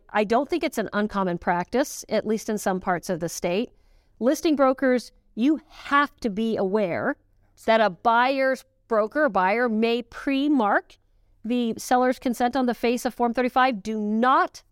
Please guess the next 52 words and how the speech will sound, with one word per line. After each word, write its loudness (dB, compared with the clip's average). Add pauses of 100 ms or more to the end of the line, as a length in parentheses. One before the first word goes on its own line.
(220)
ever 0 (200)
help 0
a 0
seller 0
review 0
a 2
Form -2
thirty-five, 0
assuming -2
that 0
you 0
know 2
everything -2
that 0
there 2
is 2
on 2
the 2
Form -2
thirty-five 0
and 0
you 0
don't 0
need -2
to -4
pay 0
attention -2
to -4
it. 0 (540)
Because 0
if 0
a 2
buyer 2
broker 0
or -4
buyer 0
has -4
pre-marked 0 (100)
one 0
of -2
those -2
seller -2
consent -4
provisions -4 (880)
and 2
seller 2
accepts -2
buyer's 2
offer 2
without 0
changing 0
that, -2